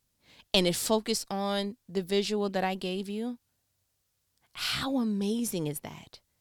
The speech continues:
You, you, do you see that? How I'm starting to see anxiety also,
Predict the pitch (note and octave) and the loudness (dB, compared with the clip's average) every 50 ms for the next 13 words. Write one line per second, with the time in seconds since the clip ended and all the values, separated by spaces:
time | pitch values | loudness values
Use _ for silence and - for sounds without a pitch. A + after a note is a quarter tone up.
0 | _ _ _ _ _ _ _ _ _ _ _ _ _ _ _ _ _ _ - A3+ | _ _ _ _ _ _ _ _ _ _ _ _ _ _ _ _ _ _ 4 6
1 | B3 A3 A3+ A3 G3+ G#3 C4+ C4+ D4 C#4+ - D#4 D4+ D4+ D#4 D#4+ E4 E4 - _ | 6 6 6 4 6 6 6 6 6 4 4 2 2 2 2 0 0 -2 -6 _
2 | _ _ _ _ _ _ _ _ _ _ _ - - - - _ - - A#3+ A#3+ | _ _ _ _ _ _ _ _ _ _ _ -20 -20 -20 -20 _ -6 2 4 4
3 | B3 C4+ C#4+ D#4+ E4 - - - - A#3+ B3 C4 C#4 C#4 C#4+ C#4 C#4+ C#4 - - | 6 6 4 4 4 2 2 2 2 2 2 2 2 2 0 -2 -2 -2 -2 -2
4 | C#4+ B3+ - - C#4+ C#4 C#4 C#4+ C#4 C#4+ C#4+ F#4+ - C#4 C4+ C#4 B3 - C#4+ C#4 | -2 -2 -4 -2 -2 0 0 0 0 -2 -2 -4 -4 -2 -2 -2 -2 -4 -4 -4
5 | C#4+ C#4+ D4 D4 C#4+ C#4+ C#4+ D4 - _ - A#3 A#3+ C4+ C4 - - C#4+ C#4+ D4 | -4 -4 -4 -4 -4 -4 -4 -6 -8 _ -6 -4 -4 -4 -4 -4 -6 -6 -8 -8
6 | D4 D4 | -10 -14